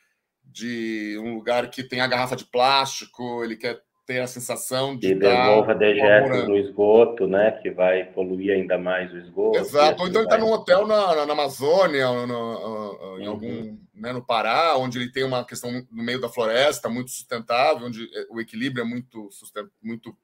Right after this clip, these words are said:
Speaker 1: fino, né? E aí ele quer ter questão que ele não tá atrapalhando, né? Que ele tá,
Speaker 2: Sim.
Speaker 1: de fato, que o hotel que ele tá hospedado não tá contribuindo em prejudicar aquele entorno.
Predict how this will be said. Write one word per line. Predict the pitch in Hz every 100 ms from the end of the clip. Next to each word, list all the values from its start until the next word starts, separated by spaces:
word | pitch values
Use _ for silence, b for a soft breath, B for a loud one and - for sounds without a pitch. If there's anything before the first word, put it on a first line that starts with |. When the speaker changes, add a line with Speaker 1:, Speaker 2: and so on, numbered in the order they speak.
| _
Speaker 1:
fino, | - - 185 117
né? | 113 143 b b b b b b
E | 117 143
aí | 135
ele | 143
quer | 131 165 -
ter |
questão | - 180 - 160
que | 180
ele | 208
não | 208
tá | 180
atrapalhando, | 180 185 - 254 156 156 135 117
né? | 123 139
Que | 120
ele | 113
tá, | - 120
Speaker 2:
Sim. | 131
Speaker 1:
de | 139
fato, | 131 113 - - 147
que | 135
o |
hotel | 123 - 139
que | 135
ele | 117
tá | 113
hospedado | 120 - 117 117 120
não | 139
tá | 147
contribuindo | 165 156 170 170 143 139
em | 147
prejudicar | 135 160 151 156 -
aquele | 143 147 151 165 165
entorno. | 175 135 127 117 104